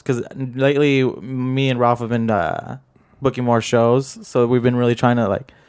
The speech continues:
pull in crowds. So every night at, like, my biggest fear before a show was like, "Is there gonna be people <laughs> in here?" Like,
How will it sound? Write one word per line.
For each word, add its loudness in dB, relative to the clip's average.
pull 2
in -2
crowds. 2
So -2
every 0
night 0
at, 0
like, -2
my 0
biggest -2
fear 2
before 0
a -2
show -2
was -4
like, -6
"Is -8
there -6
gonna -4
be -6
people -4
<laughs> 0
in -2
here?" 0
Like, -2